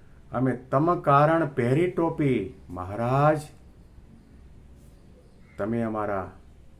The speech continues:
ભાવ સામે, ત્યાગ સામે, અમારા આપના માટેના પ્રેમ સામે નજર કરો.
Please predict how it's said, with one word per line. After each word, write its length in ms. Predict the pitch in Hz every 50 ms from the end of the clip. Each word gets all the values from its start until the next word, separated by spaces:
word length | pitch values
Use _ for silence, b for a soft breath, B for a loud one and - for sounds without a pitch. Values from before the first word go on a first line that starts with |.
| - - - - - - - - - - - - - - - - - - - 90 -
ભાવ 320 | 101 101 107 113 117 117
સામે, 760 | 113 - - 107 101 101 104 107 107 107 101 98 95 95 90 87 -
ત્યાગ 260 | - 101 98 98 101 98 - - -
સામે, 600 | 101 101 101 104 107 104 101 98 95 90 87 - - - - - - - - - B B B B B B B B B B -
અમારા 320 | 107 107 113 113 110 107
આપના 520 | 101 - - 104 104 101 - 110 113 113
માટેના 460 | 107 101 98 98 - 110 107 110 107 101
પ્રેમ 420 | - - - 113 110 120 127 135
સામે 340 | 127 131 - 117 110 117 117
નજર 320 | 113 104 95 98 110 117
કરો. 320 | - - - 123 165 151